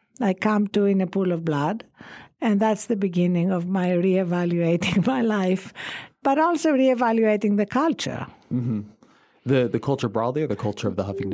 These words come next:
Speaker 1: No,
Speaker 2: Post?
Speaker 1: the culture broadly, the
Speaker 2: Mm-hmm.
Speaker 1: culture of burnout, the culture of the collective delusion that burnout is the way to succeed, that if you really care about what you're doing, if you're really committed and dedicated to your job,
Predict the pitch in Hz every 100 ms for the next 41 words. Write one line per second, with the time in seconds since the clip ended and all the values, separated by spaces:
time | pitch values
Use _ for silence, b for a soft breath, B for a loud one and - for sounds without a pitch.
0 | 294 320 202 170 190 220 214 220 185 185
1 | 190 175 147 160 185 220 214 - 214 180
2 | 190 196 175 147 127 135 - 185 - 208
3 | 202 - 202 185 175 180 196 190 190 175
4 | 180 165 175 180 185 165 151 135 151 B
5 | B B B B 190 185 180 190 196 190
6 | 180 175 170 170 175 170 165 165 - 160
7 | - 214 180 143 143 160 175 180 175 180
8 | 180 175 170 - 202 185 180 170 165 160
9 | 175 170 175 160 170 165 165 165 165 170
10 | 165 175 170 170 - 175 180 190 190 170
11 | 165 156 180 180 170 175 165 160 160 160
12 | 156 160 185 175 175 170